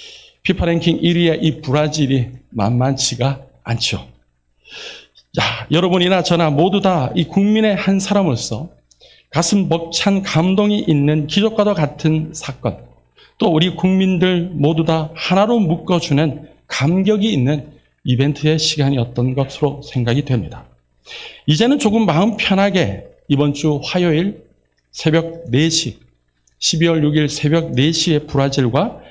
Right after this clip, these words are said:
십육 강 경기를 즐기면서 응원하셔도 좋겠습니다. 물론 아침에 일어나서 소식을 접하셔도 괜찮겠죠.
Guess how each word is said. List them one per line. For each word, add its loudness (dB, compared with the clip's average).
십육 0
강 2
경기를 0
즐기면서 -2
응원하셔도 -2
좋겠습니다. -10
물론 -2
아침에 0
일어나서 0
소식을 0
접하셔도 -2
괜찮겠죠. -2